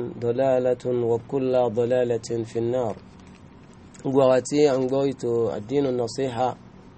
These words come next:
ètò Ad-Dinu Yusrun, gbogbo wa ni a kí i pé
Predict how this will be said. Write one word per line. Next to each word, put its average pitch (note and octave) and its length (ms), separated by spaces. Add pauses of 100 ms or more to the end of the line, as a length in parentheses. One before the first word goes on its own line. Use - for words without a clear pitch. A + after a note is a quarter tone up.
(540)
ètò B2+ 240 (100)
Ad-Dinu C3+ 320
Yusrun, C3 540 (640)
gbogbo B2 240
wa B2+ 140
ni B2+ 460
a B2 200
kí D3 360 (920)
i C#3+ 100
pé C#3 220